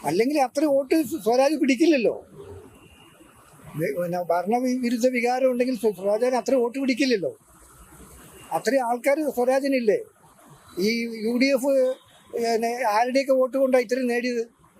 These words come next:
മതേതരത്വ വോട്ടാണ് സു-, പിന്നെ, അയാൾക്ക് കിട്ടിയത്, യു ഡി എഫിന് കിട്ടിയത് അല്ല.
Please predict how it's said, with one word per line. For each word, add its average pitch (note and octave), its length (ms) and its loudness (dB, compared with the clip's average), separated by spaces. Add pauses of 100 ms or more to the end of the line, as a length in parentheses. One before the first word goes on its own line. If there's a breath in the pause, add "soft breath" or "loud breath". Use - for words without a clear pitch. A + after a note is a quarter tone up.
(1600)
മതേതരത്വ B3+ 680 2
വോട്ടാണ് B3+ 460 2
സു-, A3 160 2
പിന്നെ, G#3 180 2 (640)
അയാൾക്ക് A3+ 340 2
കിട്ടിയത്, F3+ 320 0
യു A3 100 0
ഡി A#3+ 80 2
എഫിന് A3+ 200 0
കിട്ടിയത് E3+ 260 0 (280)
അല്ല. A#3+ 120 2